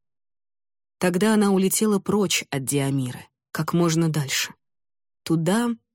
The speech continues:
где раскинулся самый большой материк этого мира, Виэлия. Если и там она не сможет быть счастлива, то, вероятно, не сможет уже нигде. По пути ей попались Арафельские острова —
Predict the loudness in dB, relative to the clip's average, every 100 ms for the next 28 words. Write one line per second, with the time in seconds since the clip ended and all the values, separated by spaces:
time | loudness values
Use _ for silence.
0 | _ 0 0 0 0 0 2 2 2 0
1 | 0 2 2 2 0 -2 0 2 2 2
2 | 0 -2 -2 -4 -4 -2 0 2 0 -2
3 | -6 -12 _ _ _ 2 4 4 2 -4
4 | -14 -20 _ _ _ _ _ _ _ 0
5 | 2 2 2 2 2 0 2 2 2 0
6 | 2 2 0 0 0 0 0 0 -2 -4
7 | -10 -16 _ _ -2 0 2 2 0 0
8 | 0 0 0 0 0 2 2 2 0 -2
9 | -2 0 0 -2 -4 -8 -8 -16 _ _
10 | _ _ _ _ _ _ _ _ _ _
11 | _ _ _ -4 0 2 2 2 2 2
12 | 0 0 0 2 0 0 -2 -2 -2 -2
13 | -2 0 0 -2 -2 -2 -2 -2